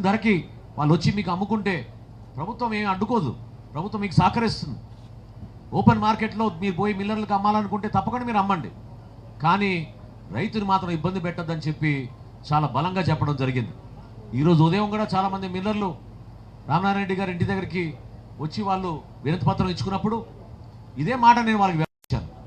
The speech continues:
దయచేసి మన ప్రభుత్వం చేస్తున్న మంచి కార్యక్రమాల్ని మీరు తీసుకెళ్లే విధంగా మీరు వ్యవహరించండి. రైతాంగం ఇబ్బంది పెట్టబాకండి. మిల్లర్‌కి కనీసం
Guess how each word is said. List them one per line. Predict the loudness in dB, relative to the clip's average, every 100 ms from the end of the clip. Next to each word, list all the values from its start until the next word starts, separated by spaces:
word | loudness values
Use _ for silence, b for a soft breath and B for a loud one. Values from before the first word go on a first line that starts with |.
| -18 -20 -20 -20 -6 2
దయచేసి | 4 4 4 4 4 2 -4 -16 -18 -20 -20 -18 -18 -8 0
మన | 4 6
ప్రభుత్వం | 6 6 2 2
చేస్తున్న | 4 4 4
మంచి | 0 0 0
కార్యక్రమాల్ని | 0 -2 0 0 0 -2
మీరు | -6 _ _ -6
తీసుకెళ్లే | -6 -2 -2 2
విధంగా | 0 0 -2
మీరు | 0
వ్యవహరించండి. | 0 0 0 -2 -2 -4 -8 -16 -18 -18 -18 -16 -16 -2
రైతాంగం | 0 2 2 0 -10 -4 -2 0 0
ఇబ్బంది | 0 0
పెట్టబాకండి. | -2 -2 -2 -2 -6 -8 -12 -16 -18 -18 -18 -18 -18 -16 -2
మిల్లర్‌కి | 0 2 0 -2 -4
కనీసం | 6 6